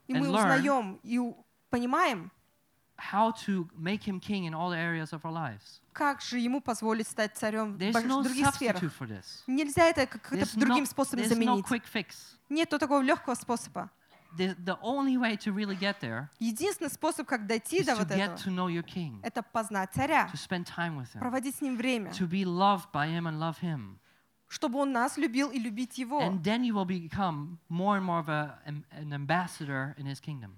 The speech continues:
Speaker 1: И после этого можно уже становиться посланником, представителем царства.
Speaker 2: So the question that God is asking all of us today
Speaker 1: И вот этот вопрос, который я хочу задать всем нам.
Speaker 2: is to first of all understand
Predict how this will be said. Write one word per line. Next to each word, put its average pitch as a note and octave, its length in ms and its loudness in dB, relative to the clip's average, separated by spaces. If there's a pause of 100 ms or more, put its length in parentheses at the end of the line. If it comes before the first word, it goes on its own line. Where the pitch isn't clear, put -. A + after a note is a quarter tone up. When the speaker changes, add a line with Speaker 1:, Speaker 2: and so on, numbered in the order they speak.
Speaker 1:
И C4 100 -4
после C4+ 420 0
этого F4+ 160 0
можно B3+ 360 -2
уже A3+ 180 0
становиться A3+ 500 -6
посланником, A#3+ 720 -2
представителем A3+ 720 -4
царства. - 480 -6
Speaker 2:
So - 180 -4
the E3 80 0
question A#3 520 0
that D#3 160 -2
God E3+ 200 4
is D3+ 80 -4
asking E3+ 360 -2
all E3 180 2
of D#3+ 80 -2
us D#3 140 -4
today D3 400 -4 (140)
Speaker 1:
И B3+ 60 0
вот C#4 140 2
этот B3+ 180 0
вопрос, A#3 300 -4
который C#4+ 220 -4
я C4 40 -2
хочу B3 200 -8
задать A3+ 340 0
всем G3+ 260 -4
нам. E3+ 320 -4
Speaker 2:
is C3+ 120 -8
to E3+ 80 -2
first A3+ 280 0
of F#3 80 -2
all F3+ 160 2
understand D3+ 580 -4